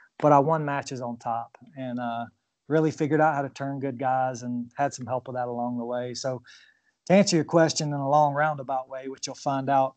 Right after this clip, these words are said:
I have a bad habit of <laughs> doing, um, yeah, I made some jumps pretty quickly just from,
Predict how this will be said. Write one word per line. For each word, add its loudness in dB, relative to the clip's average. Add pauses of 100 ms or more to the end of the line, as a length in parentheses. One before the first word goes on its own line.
I -2
have -2
a -6
bad -2
habit 0
of -6
<laughs> 0
doing, 0 (240)
um, 0 (520)
yeah, 4
I 0
made 0
some -6
jumps -6
pretty -6
quickly -6
just 0
from, 2